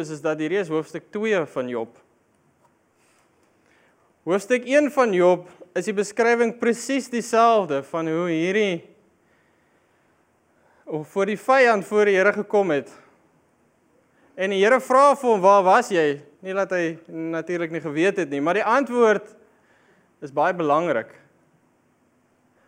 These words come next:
Hy sê, "Ek is geswerf deur die aarde. Ek het dit deurkruis." Asof hy sê, "Ek het deurgegaan en daar was niemand wat my oog gevang het nie.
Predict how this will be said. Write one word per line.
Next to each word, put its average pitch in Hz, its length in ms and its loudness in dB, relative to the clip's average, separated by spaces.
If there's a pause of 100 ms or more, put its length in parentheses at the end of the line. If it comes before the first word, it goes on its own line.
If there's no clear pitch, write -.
(140)
Hy 151 100 0
sê, 226 400 0
"Ek 208 120 0
is - 640 -6
geswerf 214 680 0
deur 143 180 -4
die 131 80 -4
aarde. 117 400 -4 (1200)
Ek 165 160 0
het 185 40 0
dit 202 160 0
deurkruis." 208 880 0 (2750)
Asof 214 240 -2
hy 254 160 2
sê, 285 420 4
"Ek 233 160 2
het 220 240 0
deurgegaan 262 720 2
en 247 100 2
daar 233 120 4
was 220 140 2
niemand 262 340 2
wat 254 160 2
my 240 100 0
oog 247 240 0
gevang 214 380 -2
het 139 140 -4
nie. 110 140 -14